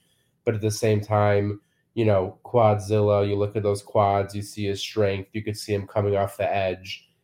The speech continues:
and embarrassing a tackle and just destroying the quarterback for a sack. So I see him almost as a hybrid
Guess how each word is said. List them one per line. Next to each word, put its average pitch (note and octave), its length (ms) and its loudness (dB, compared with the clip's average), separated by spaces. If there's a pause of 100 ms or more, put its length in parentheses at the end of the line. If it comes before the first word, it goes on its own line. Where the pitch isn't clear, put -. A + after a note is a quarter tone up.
(140)
and G#2 200 -2
embarrassing G2+ 760 0
a F2 60 -2
tackle G2 720 -4 (240)
and G2+ 120 0
just G2 220 -6
destroying G2+ 540 0
the F#2+ 80 -4
quarterback F#2+ 520 0
for F#2+ 220 -4
a F#2 60 -4
sack. A2 520 0
So G2 520 2 (480)
I A#2 120 6
see A2+ 220 -2
him A2+ 120 2
almost G#2+ 280 2
as G2+ 120 -6
a G2 100 4
hybrid G2+ 720 2